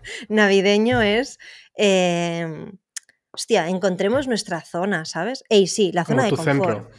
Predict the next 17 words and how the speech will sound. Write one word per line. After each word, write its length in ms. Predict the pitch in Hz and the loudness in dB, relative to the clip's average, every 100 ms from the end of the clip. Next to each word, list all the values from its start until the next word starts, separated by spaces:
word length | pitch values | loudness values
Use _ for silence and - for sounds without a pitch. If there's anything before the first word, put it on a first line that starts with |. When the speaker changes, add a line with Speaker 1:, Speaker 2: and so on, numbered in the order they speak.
| _ _ | _ _
Speaker 1:
Pues 140 | - | -2
Speaker 2:
de 60 | 131 | 0
Speaker 1:
sí, 60 | 120 | 2
la 60 | |
Speaker 2:
gravedad. 220 | 117 117 113 | 2 2 2
Speaker 1:
zona 140 | 110 | 0
de 80 | 214 | -2
confort. 500 | 185 165 202 175 165 _ _ | -6 -6 -6 -6 -8 _ _
También 260 | 208 220 | -2 -2
está 200 | 262 - | -4 -4
bien 160 | 214 226 | -6 -6
estar 220 | 220 214 | -6 -8
en 60 | 202 | -8
la 100 | 170 | -8
zona 180 | 202 202 | -8 -10
de 60 | |
confort. 480 | 180 160 - 214 269 | -10 -14 -6 -4 -4